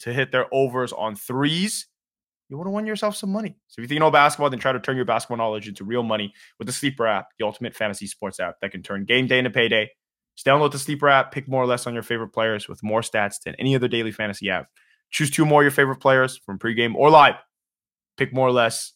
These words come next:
from the predicted stats, and you can win up to a hundred times your money if your picks win. Use promo code light years.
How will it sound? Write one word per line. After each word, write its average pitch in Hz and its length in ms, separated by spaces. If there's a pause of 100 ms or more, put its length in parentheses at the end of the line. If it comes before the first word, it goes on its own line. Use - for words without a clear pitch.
from 113 160
the 104 60
predicted 110 340
stats, 107 320
and 101 120
you 98 60
can 107 120
win 107 100
up 101 120
to 98 60
a 90 60
hundred 101 180
times 98 220
your 104 100
money 110 220
if 92 100
your 87 100
picks - 220
win. 151 300 (460)
Use 139 200
promo 143 260
code 135 200
light 127 200
years. 131 420